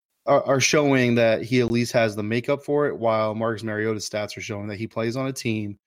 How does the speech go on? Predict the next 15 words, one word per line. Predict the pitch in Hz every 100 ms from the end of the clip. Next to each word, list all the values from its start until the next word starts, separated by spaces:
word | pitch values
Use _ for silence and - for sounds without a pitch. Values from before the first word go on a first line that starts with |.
| _ _ _ -
that | 101 -
compensates | 123 123 131 123 127 120
for | - 107
his | 113 104
inability | 113 113 110 113 110 107
to | -
do | 104 113 110 98
some | - 113
of | 104
the | 104
things | 104 98
that | 98
Jameis | 101 101 104
Winston | 104 104
does. | - - -